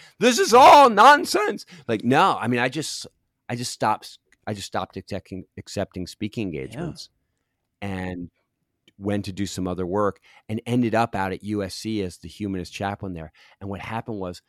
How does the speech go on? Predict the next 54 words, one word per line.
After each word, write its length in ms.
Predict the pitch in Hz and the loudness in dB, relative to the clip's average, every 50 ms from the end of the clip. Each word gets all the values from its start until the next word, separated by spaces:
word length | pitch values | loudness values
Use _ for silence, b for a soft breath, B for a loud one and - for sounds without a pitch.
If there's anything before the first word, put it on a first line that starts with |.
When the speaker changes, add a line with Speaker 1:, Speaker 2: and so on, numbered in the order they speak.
| _ _ | _ _
Speaker 1:
somebody 640 | - - - - - - 127 120 127 123 131 123 117 | -14 -12 -10 -8 -6 -4 -2 -2 -2 -2 -2 -4 -4
wrote 260 | 104 104 101 101 98 | -2 -2 -2 -2 -2
an 80 | 95 95 | -2 -4
article 300 | 92 95 95 - - 90 | -4 -4 -6 -6 -8 -10
about 320 | 80 82 85 82 - - | -8 -6 -8 -8 -8 -10
just, 340 | - - 104 92 - - - | -8 -8 -8 -8 -8 -12 -10
like, 180 | 101 95 82 _ _ _ _ _ _ _ _ - | -12 -12 -12 _ _ _ _ _ _ _ _ -8
'cause 120 | - 110 | -6 -4
it 60 | 113 | -2
was 160 | 107 104 90 92 | -2 -4 -4 -8
weird 480 | 92 98 110 123 131 127 120 110 90 | -6 -2 0 2 2 4 2 0 0
that 160 | 87 95 90 | -2 -6 -6
a, 180 | 90 87 87 85 _ _ _ - | -6 -10 -10 -12 _ _ _ -18
a 60 | 98 90 | -18 -18
big 540 | 80 - - 104 104 101 98 95 90 85 _ | -16 -8 -6 -4 -4 -4 -4 -6 -10 -12 _
university 460 | 131 98 98 92 90 95 90 - - | -10 -8 -6 -6 -6 -6 -8 -8 -8
like 160 | 98 92 - - | -10 -10 -8 -8
U 120 | 98 92 | -8 -8
S 120 | 90 - | -8 -8
C 180 | - 104 107 95 | -10 -8 -8 -8
suddenly 380 | - - 101 95 90 98 95 82 | -8 -8 -10 -10 -8 -10 -12 -10
had 200 | 85 92 90 87 | -10 -12 -12 -12
a 60 | 85 | -12
humanist 500 | 80 - - 107 107 98 98 90 82 - | -14 -14 -10 -10 -8 -8 -8 -10 -10 -12
chaplain. 380 | - 104 101 101 - 87 85 | -8 -6 -6 -6 -6 -8 -10
There 140 | 82 90 92 | -8 -6 -4
aren't 180 | 95 95 67 78 | -4 -6 -6 -6
many 320 | 90 95 98 101 101 92 | -8 -6 -6 -4 -4 -6
of 160 | 87 80 78 | -6 -8 -10
them 220 | 76 82 80 82 85 | -12 -12 -10 -10 -10
on 160 | 85 82 85 | -10 -10 -12
college 380 | - - 87 82 78 80 - - | -12 -12 -10 -10 -10 -12 -14 -14
campuses. 680 | - 98 104 98 - 90 - - - 110 - 139 151 | -12 -10 -10 -10 -12 -16 -18 -16 -16 -14 -14 -14 -14
Speaker 2:
Oh, 40 | 156 | -14
yeah. 320 | 147 120 92 90 101 123 147 _ _ _ - | -14 -14 -14 -16 -16 -16 -18 _ _ _ -8
Speaker 1:
And 160 | 104 101 92 | -8 -6 -6
so 200 | - - 104 98 | -6 -4 -4 -4
somebody 320 | 92 - 110 107 107 104 | -4 -4 -4 -4 -2 -2
wrote 240 | 101 101 104 101 101 | -2 -2 -2 -2 -2
an 100 | 98 98 | -2 -4
article 280 | 95 98 101 101 - 98 | -2 -2 -4 -4 -6 -6
about 200 | 90 90 92 - | -6 -6 -6 -4
that, 240 | 113 117 113 - _ - | -2 -2 -2 -2 _ -8
and, 160 | 101 98 98 - | -10 -10 -8 -8
and 160 | 101 101 98 | -6 -6 -4
then 100 | 98 95 | -4 -4
an 120 | 92 92 | -6 -8
evangelical 540 | 95 92 92 92 90 - 95 95 95 - _ _ | -8 -8 -8 -10 -10 -8 -8 -8 -8 -10 _ _
Christian 380 | - 117 120 - - - 90 | -10 -10 -10 -10 -10 -16 -16
saw 160 | - 92 85 | -10 -8 -8
it 60 | 80 65 | -8 -8
and 80 | 92 | -10
was 120 | 87 80 87 | -14 -12 -14
like, 160 | 80 73 | -14 -14